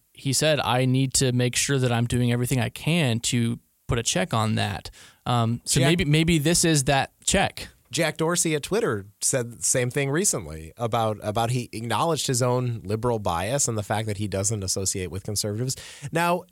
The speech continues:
Speaker 2: I think that they've taken some steps. For instance, the Heritage Foundation's Resource Bank Conference this year featured somebody from Facebook who faced a barrage of questions from angry conservatives <laughs> about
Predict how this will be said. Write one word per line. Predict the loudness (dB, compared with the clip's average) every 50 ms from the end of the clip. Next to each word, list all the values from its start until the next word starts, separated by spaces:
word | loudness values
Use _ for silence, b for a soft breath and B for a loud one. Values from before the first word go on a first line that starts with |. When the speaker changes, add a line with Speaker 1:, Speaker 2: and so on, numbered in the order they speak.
| -6 -6 -4 -2
Speaker 2:
I | -2 -2 0
think | 0 0 0 0
that | 0 0
they've | 0 0 0
taken | 0 -2 0 0 0 0
some | 0 0 0 0
steps. | 0 0 0 0 0 -2 -2 -2 -2 -2 -2 -4 -6
For | -6 -2 -2
instance, | 0 0 0 0 0 0 0 0 0
the | 0 0
Heritage | 0 0 0 0 -2 -2 -2
Foundation's | -2 -2 0 0 0 0 -2 -2 -4 -4 -2
Resource | -2 0 0 2 2 2 0 0 0
Bank | 0 -2 -2 -2 -4
Conference | -4 -4 -4 -4 -2 -2 -2 -2 0
this | 0 -2 -2 0
year | -2 -2
featured | -2 -4 -4 -4 -4 -4 -4 -4 -2
somebody | -2 -2 -2 -2 -2 -2 -2 -2 -2
from | -2 -4 -4 -4 -4 -4
Facebook | -4 -2 -2 -2 -2 -2 -2 -4 -4 -2
who | -2 -2 -2 -2 -2
faced | -4 -4 -2 -2 -2 -2 -2 -4
a | -4
barrage | -2 -2 0 0 0 2 2 0 0 -2
of | -4 -6
questions | -4 -2 -2 -2 -2 -4 -4 -4 -4 -4
from | -4 -4 -4 -4
angry | -4 -4 -4 -6 -6 -6
conservatives | -4 -4 -4 -2 -2 -4 -4 -4 -4 -4 -2 -2 0 -2
<laughs> | -2 0
about | 0 0 0 -2 -4